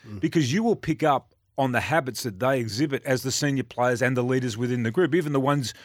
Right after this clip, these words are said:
Speaker 2: who aren't the captain, but you actually look upon as being the leaders of the team.
Speaker 1: Yeah, that's a great point. And if you went and asked Joel Selwood right now, I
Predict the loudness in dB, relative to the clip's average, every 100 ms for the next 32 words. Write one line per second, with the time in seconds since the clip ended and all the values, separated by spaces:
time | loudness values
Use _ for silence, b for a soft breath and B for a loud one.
0 | B 2 4 4 0 2 2 2 -2 -2
1 | 0 2 2 0 0 0 -2 -4 -2 -2
2 | -2 -2 -2 -2 -2 -4 -4 -6 -8 -8
3 | -12 -14 -10 -2 -2 -2 -8 -6 -4 -2
4 | -2 -4 -6 -6 -8 -4 0 2 0 -2
5 | -4 -4 -6 -6 -6 -6 -6 -4 -4 -4
6 | -4 -4 -4 -8 b b b b -16